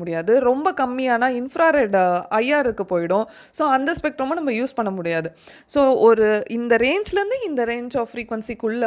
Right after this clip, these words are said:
மட்டும்தான் உங்களால, uh, கம்யூனிகேஷன்ஸ் வந்து பெர்ஃபார்ம் பண்ண முடியும்னு ஒரு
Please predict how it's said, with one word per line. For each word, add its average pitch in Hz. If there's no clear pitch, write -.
மட்டும்தான் 247
உங்களால, 214
uh, 226
கம்யூனிகேஷன்ஸ் 269
வந்து 214
பெர்ஃபார்ம் 247
பண்ண 202
முடியும்னு 202
ஒரு 226